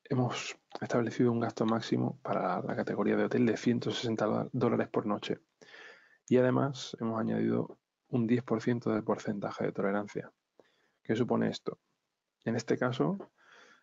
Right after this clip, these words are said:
estamos teniendo un gasto por noche de ciento sesenta y cinco dólares, cinco dólares por encima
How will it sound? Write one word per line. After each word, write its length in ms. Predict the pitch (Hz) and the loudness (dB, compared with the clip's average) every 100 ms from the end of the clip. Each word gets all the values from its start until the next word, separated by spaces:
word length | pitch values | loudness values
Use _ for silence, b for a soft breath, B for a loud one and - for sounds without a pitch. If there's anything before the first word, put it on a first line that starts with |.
| _ | _
estamos 320 | _ - 110 107 | _ -4 -2 0
teniendo 300 | 113 113 113 | 0 2 2
un 100 | 110 | 2
gasto 360 | 110 - 117 | -2 -2 -2
por 240 | 104 104 101 | 0 -2 0
noche 340 | 113 127 143 | -2 -2 0
de 160 | 120 98 | 0 0
ciento 460 | - 117 120 120 | 0 0 2 0
sesenta 360 | 110 110 110 107 | -2 -4 -4 -2
y 80 | 104 | 0
cinco 260 | 120 110 | 0 2
dólares, 460 | 107 110 101 - - - | 2 2 0 -4 -14 -4
cinco 380 | 123 117 - 120 | -2 0 2 2
dólares 300 | 120 123 127 | 2 0 0
por 140 | 107 | -2
encima 440 | 104 120 117 127 | -2 -2 -2 -4